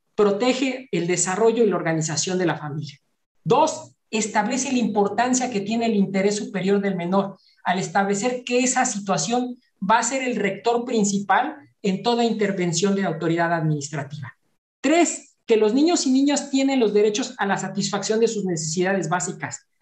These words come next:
alimentación, salud, educación y esparcimiento. Y yo incluiría en ellos el derecho a tener una familia,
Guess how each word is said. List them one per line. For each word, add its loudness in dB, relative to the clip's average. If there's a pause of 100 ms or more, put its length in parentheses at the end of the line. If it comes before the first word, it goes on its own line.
alimentación, 0
salud, -2
educación -2
y -4
esparcimiento. -6 (460)
Y -2
yo 2
incluiría 2
en 0
ellos -2
el 0
derecho 0
a -6
tener 0
una 2
familia, -4